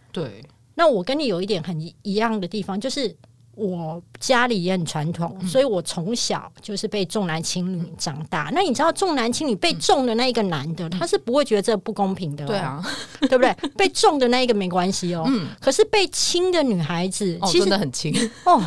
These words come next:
Speaker 2: 超亲的，而且，而且亲到任何家事或什么东西都要叫他做哦。
Speaker 1: 嗯，嗯，嗯，嗯。
Speaker 2: 那我要问你的是说，你曾经有过感受到重男轻女比较让你印象深刻的大大小小的事吗？
Speaker 1: 嗯。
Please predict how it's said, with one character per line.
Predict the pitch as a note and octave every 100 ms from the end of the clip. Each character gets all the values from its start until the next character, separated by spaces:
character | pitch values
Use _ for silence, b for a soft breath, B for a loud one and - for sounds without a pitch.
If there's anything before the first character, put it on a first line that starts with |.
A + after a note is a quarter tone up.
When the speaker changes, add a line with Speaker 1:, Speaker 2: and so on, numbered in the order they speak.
| D#3
Speaker 2:
超 | - B3+
亲 | B3 B3+ A#3
的， | G#3+ G3+
而 |
且， | C#4 B B
而 | - C#4+
且 | G4 B3
亲 | - - F4+
到 | F#4 E4
任 | E4+ D4
何 | B3+
家 | A#3+ B3
事 | C4 - C4+
或 | C4+
什 | - F3+
么 | F3+
东 | A3
西 | G3+
都 | G#3+
要 | G#3
叫 | G#3
他 | F#3+ G3+
做 | - G3+
哦。 | F#3+ D3+ D3 C#3+
Speaker 1:
嗯， | F3+
嗯， | B
嗯， | E3
嗯。 | D3+ B -
Speaker 2:
那 | G4
我 | B3
要 | E3+
问 | A#3 C4+
你 | G#3+ D#3+
的 |
是 | E3 A3+
说， | G3 - G3 G3+ B B -
你 | G#3+ G3
曾 | D#3+ - G3 A3
经 | A3 A#3+ A#3 A#3+
有 | A#3 G3+ F3
过 | G3 A#3 F3 E3 _
感 | - F3 F3
受 | A#3+ G#3
到 | G3 F#3
重 | - B3 F#3+
男 | D3+ E3+
轻 | F3+ - G3 G#3
女 | F#3+ D3+ E3
比 | -
较 | D#3+ A3 F#3+ F3+ F3+
让 | G3 G3+
你 |
印 | F3 A#3 G#3+
象 | A3 G3
深 | - F#3+ G3
刻 | G#3+
的 | D#3+ E3 - _ -
大 | G#3+ G#3
大 | G3
小 | F3 D#3+
小 | E3 E3
的 | F#3
事 | - E3+
吗？ | E3+
Speaker 1:
嗯。 | F#3